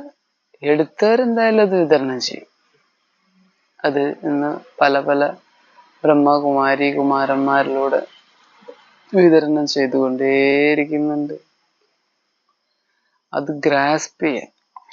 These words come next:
അണ്ടർസ്റ്റാൻഡിങ്, അണ്ടർസ്റ്റാൻഡിങ്ങിലെത്താൻ വളരെ കുറച്ച് പേർക്ക് സാധിക്കും. വളരെ കുറച്ച് പേർക്ക് മാത്രമേ, ആ, ഈ അടുത്ത സാധനം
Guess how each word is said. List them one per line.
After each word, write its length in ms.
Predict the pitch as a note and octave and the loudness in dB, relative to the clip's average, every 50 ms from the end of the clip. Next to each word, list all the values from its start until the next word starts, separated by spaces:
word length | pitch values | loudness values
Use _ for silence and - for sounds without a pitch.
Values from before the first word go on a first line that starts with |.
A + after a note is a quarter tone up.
| _ _ _ _ _ _ _ _ _ _ _ _ _ _ _ _ - - | _ _ _ _ _ _ _ _ _ _ _ _ _ _ _ _ -6 -4
അണ്ടർസ്റ്റാൻഡിങ്, 800 | D3 C#3+ C#3 D#3 D3+ - - - E3 E3 D#3+ D#3+ D#3+ D#3 - - _ _ _ _ _ _ _ _ _ _ _ _ _ _ _ _ _ _ _ _ _ _ - | -4 -2 -2 -4 -4 -4 -4 -4 -2 -2 -2 -2 -2 -4 -6 -8 _ _ _ _ _ _ _ _ _ _ _ _ _ _ _ _ _ _ _ _ _ _ -6
അണ്ടർസ്റ്റാൻഡിങ്ങിലെത്താൻ 1160 | D3+ D3+ D3 D#3+ D#3 - - - F3 E3+ E3 D#3+ F3 E3+ E3+ E3+ E3 D3+ - - - D3+ D#3+ F#3+ A3 C#4 - _ _ - C#3 C3+ | -2 0 0 0 0 0 0 0 0 0 0 0 0 2 2 2 0 0 -2 -2 -2 -2 -2 -4 -6 -14 -20 _ _ -10 -6 -4
വളരെ 340 | C3+ C#3 D3 D#3 F#3 G3 A3 A3+ - | -2 -2 0 0 2 2 2 2 0
കുറച്ച് 280 | A3 F#3 - - - C#3+ A#2 | -2 -2 -2 -2 -2 0 0
പേർക്ക് 320 | G#2+ - - - - - - _ _ _ _ _ _ _ _ _ _ _ _ _ _ _ _ _ | -2 -2 -4 -10 -18 -20 -20 _ _ _ _ _ _ _ _ _ _ _ _ _ _ _ _ _
സാധിക്കും. 500 | - - D3 C3 - C3 B2+ - - - C3+ C3 _ _ - - _ _ _ _ _ _ _ _ _ _ _ _ _ _ _ _ _ _ _ _ _ _ _ _ _ _ _ _ _ - | -6 -4 -4 -2 -4 -4 -8 -10 -14 -16 -18 -20 _ _ -20 -20 _ _ _ _ _ _ _ _ _ _ _ _ _ _ _ _ _ _ _ _ _ _ _ _ _ _ _ _ _ -4
വളരെ 500 | C#3+ C#3+ D3 D3 D#3+ E3 E3 E3+ F#3 G3+ F#3+ - | -2 0 0 2 0 0 0 0 0 0 0 -2
കുറച്ച് 340 | F#3 E3+ E3 - - - F#3+ F3+ | -4 -4 -6 -6 -4 -2 0 2
പേർക്ക് 260 | F3 E3 E3 - E3 E3 | 2 0 -2 -4 -4 -2
മാത്രമേ, 380 | D#3+ D#3 D3 - - D#3 D#3+ F3 - B3 _ _ _ _ _ _ _ _ - D#3 | -2 -2 -4 -4 -2 -2 -2 -2 -4 -8 _ _ _ _ _ _ _ _ -8 -8
ആ, 40 | C#3+ C3 B2 F2+ _ _ _ _ _ _ _ _ _ _ _ _ _ _ _ _ _ _ _ _ - | -8 -8 -10 -14 _ _ _ _ _ _ _ _ _ _ _ _ _ _ _ _ _ _ _ _ -10
ഈ 120 | D3 C#3+ C#3+ D3 C#3+ | -8 -4 -4 -4 -4
അടുത്ത 320 | C#3+ C#3 C#3 - _ - - D3 C#3+ - | -4 -6 -10 -16 _ -12 -10 -10 -6 -4
സാധനം 480 | D3+ C#3+ C#3+ C#3 C#3 C#3 C#3 D3 D#3 | -4 -2 -2 -2 -4 -6 -8 -8 -10